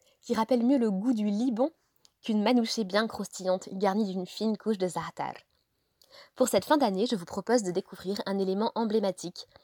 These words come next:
du riche patrimoine culinaire du Liban. La manouchée, qui vient d'être inscrite sur la liste du patrimoine culturel immatériel de l'unesco. Il ne s'agit pas d'un patrimoine spécifiquement chrétien,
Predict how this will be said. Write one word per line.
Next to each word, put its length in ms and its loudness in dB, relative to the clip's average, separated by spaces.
du 80 -2
riche 320 2
patrimoine 480 -2
culinaire 440 -4
du 120 -6
Liban. 320 -6
La 120 0
manouchée, 520 4
qui 80 -8
vient 140 4
d'être 240 4
inscrite 320 -2
sur 100 -4
la 160 -2
liste 320 -8
du 140 -10
patrimoine 480 -6
culturel 500 -8
immatériel 560 -2
de 80 -6
l'unesco. 500 -6
Il 80 2
ne 80 6
s'agit 300 2
pas 160 6
d'un 100 4
patrimoine 480 -2
spécifiquement 640 -6
chrétien, 400 -8